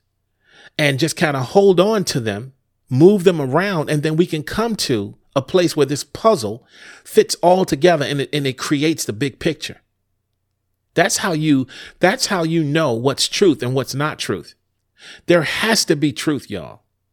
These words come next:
Has to be. Because, because they're lies. Lies do not, does not exist unless the truth exists. See, the truth existed first. The lies distort truth.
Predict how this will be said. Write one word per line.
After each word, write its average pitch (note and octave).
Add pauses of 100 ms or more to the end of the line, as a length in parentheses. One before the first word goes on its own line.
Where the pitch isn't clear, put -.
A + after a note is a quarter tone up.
(640)
Has F#3
to A#2+
be. G2+ (280)
Because, D3 (280)
because D#3+
they're D#3+
lies. - (1300)
Lies F3+
do D3+
not, D3+
does C3
not D3
exist A#2
unless C#3
the A#2+
truth -
exists. G2
See, F3
the C3+
truth -
existed A#2+
first. - (760)
The C#3
lies E3
distort B3
truth. -